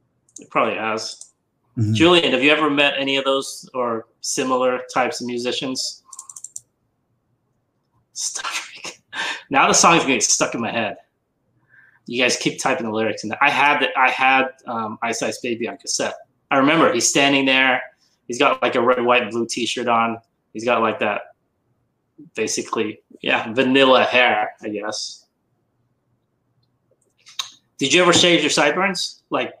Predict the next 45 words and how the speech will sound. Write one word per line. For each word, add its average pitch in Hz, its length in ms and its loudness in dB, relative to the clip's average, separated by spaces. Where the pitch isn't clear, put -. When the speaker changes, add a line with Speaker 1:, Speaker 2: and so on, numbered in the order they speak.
Speaker 1:
the 120 240 0
lines 131 380 0
in 170 60 0
the 160 60 -2
sideburns? 180 640 -2
Speaker 2:
Um, 175 560 -2
I've 175 240 0
done 202 340 4
M 180 180 -2
C 143 200 0
Hammer 170 340 4
lines, 104 720 -4
and 139 140 2
I 139 100 4
did 131 240 0
the 139 80 0
ducktail. 113 760 0
I 120 60 -2
had 123 80 6
a 135 100 2
Speaker 1:
Did 123 100 0
you 156 80 6
do 156 120 8
the 135 60 4
Speaker 2:
ducktail. 160 220 6
Speaker 1:
lines, 170 260 2
though? 107 160 -2
Do 120 100 -4
you, 117 80 0
like, 123 200 0
any 156 160 2
kind 160 160 0
of 139 60 -2
design 135 500 2
or 113 120 -2
lines 131 640 2
or 117 100 -6
Speaker 2:
I 127 100 0
Speaker 1:
anything? 147 400 -2
Speaker 2:
I 180 80 6
had 202 120 6
a 175 60 4
flat 185 400 2
top, 127 360 -2
too. 123 320 -4